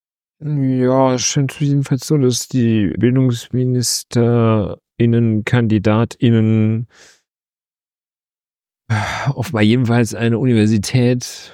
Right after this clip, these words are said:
schon mal von innen gesehen. Das ist ja jetzt auch nicht selbstverständlich bei der, bei der Christlich-Demokratischen Union, zumal für so unwichtige Sachen wie Bildung. Ich meine,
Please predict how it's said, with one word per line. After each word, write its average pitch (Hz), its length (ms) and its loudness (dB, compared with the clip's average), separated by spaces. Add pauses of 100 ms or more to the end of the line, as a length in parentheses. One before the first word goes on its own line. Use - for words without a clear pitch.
schon 110 260 -2
mal 110 180 0
von 123 280 -4
innen 123 440 0
gesehen. 117 640 0
Das - 280 -2
ist - 80 -20
ja 117 80 2
jetzt 90 220 -4
auch 120 200 0
nicht 127 280 0
selbstverständlich 107 1200 0
bei 82 160 0
der, 87 320 0 (760)
bei 87 200 0
der 85 140 0
Christlich-Demokratischen - 1080 -2
Union, 90 520 0
zumal 98 400 2
für 101 440 0
so 92 400 -2 (320)
unwichtige 98 760 0
Sachen 90 380 0
wie 82 120 2
Bildung. 90 420 2
Ich - 220 -6
meine, 92 180 0